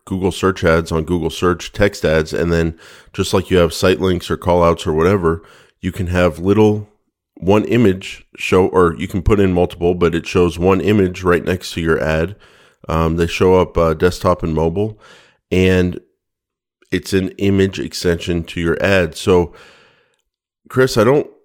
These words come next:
I don't really know when this started. It, it seemed like,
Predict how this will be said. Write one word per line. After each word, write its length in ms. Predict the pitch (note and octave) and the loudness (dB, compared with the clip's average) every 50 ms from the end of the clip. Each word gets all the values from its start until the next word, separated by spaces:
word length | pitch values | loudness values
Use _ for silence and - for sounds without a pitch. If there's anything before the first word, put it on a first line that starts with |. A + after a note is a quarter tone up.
| _ _ _ _ _ - - | _ _ _ _ _ -8 -8
I 60 | G#2+ | -6
don't 260 | F2+ F2+ B2+ C#3 D3 | 0 2 2 4 4
really 240 | D3+ D3+ D3 C#3 B2 | 4 4 4 4 4
know 520 | A2+ A2+ A#2 A#2+ B2 B2 B2+ B2+ A#2 A2 - - - - - - _ _ _ _ _ | 4 4 2 4 4 2 2 0 -2 -8 -16 -18 -20 -20 -20 -20 _ _ _ _ _
when 340 | - - F2 G2+ A2 A#2+ A#2 | -12 -4 0 2 2 2 2
this 200 | A2+ A2 G#2+ - | 2 0 -2 -4
started. 540 | - - G#2+ A2 A2 F#2 D#2+ - - - - - | -6 -2 0 2 2 0 -2 -6 -12 -16 -10 -6
It, 220 | - F#2 E2+ - _ _ _ _ _ | -6 -6 -6 -8 _ _ _ _ _
it 160 | - F#2 F2 - | -8 -8 -8 -6
seemed 280 | - A#2 A#2 A#2 A#2+ | -2 0 0 2 2
like, 320 | A2 G#2+ G2+ F2+ - - | 2 2 2 0 -2 -8